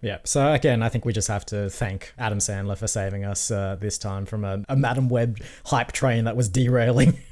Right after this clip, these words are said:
<laughs> All right, on to this week in trailers. And as my intro hinted at, it has been Super Bowl week.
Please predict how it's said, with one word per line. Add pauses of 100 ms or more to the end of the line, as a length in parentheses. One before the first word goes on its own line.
(340)
<laughs> (920)
All
right,
on
to
this
week
in
trailers.
And
as
my
intro
hinted
at,
it
has (160)
been
Super
Bowl
week.